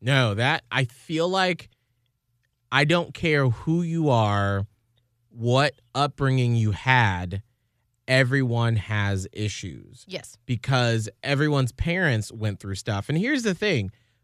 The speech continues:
Speaker 1: With our parents, so, like, if you're in your thirties or in your twenties, like Scott, you know, your parents are in their fifties or sixties, they're coming from a generation to where you didn't talk about anything.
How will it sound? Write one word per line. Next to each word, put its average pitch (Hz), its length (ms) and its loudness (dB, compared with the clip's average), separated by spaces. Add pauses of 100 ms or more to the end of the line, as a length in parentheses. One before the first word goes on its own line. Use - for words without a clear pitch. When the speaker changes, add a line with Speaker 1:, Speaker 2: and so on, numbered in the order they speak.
(120)
Speaker 1:
With 143 320 0
our 175 280 4
parents, 185 500 -2
so, 170 100 0
like, 151 200 2
if 139 120 -2
you're 160 140 0
in 170 100 0
your 160 120 0
thirties 131 680 0
or 117 60 2
in 117 80 2
your 123 140 0
twenties, 113 580 -2
like 104 160 -4
Scott, 113 420 0 (560)
you 131 100 -4
know, 113 120 2
your 113 160 2
parents 120 480 2
are 107 120 0
in 110 100 0
their 107 120 0
fifties 110 540 -2
or 101 80 -2
sixties, 104 760 -4 (420)
they're 147 280 2
coming 196 340 0
from 156 200 0
a 135 40 2
generation 120 760 2
to 113 140 -4
where 107 160 2
you 113 380 2
didn't 180 280 -2
talk - 380 -2
about 110 320 -2 (560)
anything. 131 480 0